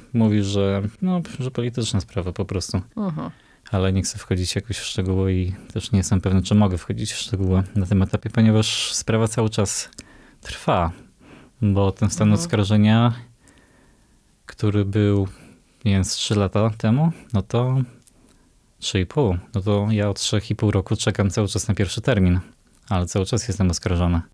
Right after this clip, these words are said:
Speaker 2: Jezu.
Speaker 1: No, więc, y, hmm, no ja właśnie na tej wystawie, tam jest pokazanych parę takich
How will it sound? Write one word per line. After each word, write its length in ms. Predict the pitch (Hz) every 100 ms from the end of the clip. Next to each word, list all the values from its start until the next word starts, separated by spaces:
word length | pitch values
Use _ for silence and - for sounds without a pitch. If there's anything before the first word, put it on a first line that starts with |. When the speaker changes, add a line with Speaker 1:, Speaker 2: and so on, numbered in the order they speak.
| _ _ 202
Speaker 2:
Jezu. 1000 | 175 190 185 165 143 - - 165 165 151 - _ _ _ _ _ _ _ _ _ _
Speaker 1:
No, 440 | 143 156 139 120 113 - -
więc, 440 | 131 127 120 - 131
y, 800 | 123 123 123 123 123 123 123 123 - - - - - - _ _ _ _ _ _ _ _ _ _ _ _ _ _ _ _
hmm, 420 | 135 143 113 95 92 - - 120
no 80 |
ja 100 | 120
właśnie 240 | 147 156 165
na 100 | 156
tej 140 | 156
wystawie, 640 | 143 135 - 123 120 123 131 - -
tam 220 | - 120 120
jest 160 | 113
pokazanych 500 | 123 120 123 120 117
parę 240 | - 123 113
takich 440 | 110 - 107 -